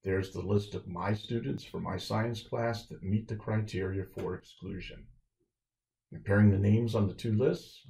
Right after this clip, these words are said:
I see that I need to remove three more students.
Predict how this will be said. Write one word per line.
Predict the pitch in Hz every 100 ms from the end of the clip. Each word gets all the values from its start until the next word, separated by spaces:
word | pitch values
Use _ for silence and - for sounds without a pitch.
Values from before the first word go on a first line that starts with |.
| -
I | 85
see | - 98 101
that | 101
I | 101
need | 98 104 104
to |
remove | 110 107 98 95 98 -
three | - 151
more | 143 113
students. | 107 - 87 78 - - - _